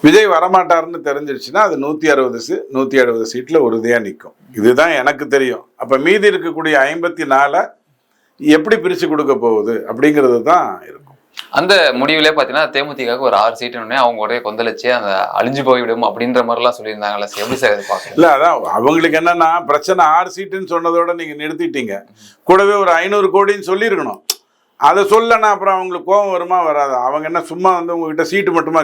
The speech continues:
Speaker 1: கேட்பாங்க தேமுதிகல? சீட்டு, நோட்டு ரெண்டும் கேட்பாங்க.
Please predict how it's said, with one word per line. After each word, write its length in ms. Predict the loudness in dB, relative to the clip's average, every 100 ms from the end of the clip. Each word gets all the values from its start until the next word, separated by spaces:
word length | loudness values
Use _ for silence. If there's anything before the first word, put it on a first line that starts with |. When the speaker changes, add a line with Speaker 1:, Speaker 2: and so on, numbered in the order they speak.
| 0
Speaker 1:
கேட்பாங்க 300 | -2 -2 -2 -4
தேமுதிகல? 640 | -4 -4 -6 -2 2 2 2
சீட்டு, 340 | 2 2 4 2 2
நோட்டு 300 | -2 -2 -4 -6 -10 _ _ _ _
ரெண்டும் 340 | 0 2 4 2
கேட்பாங்க. 340 | 2 0 0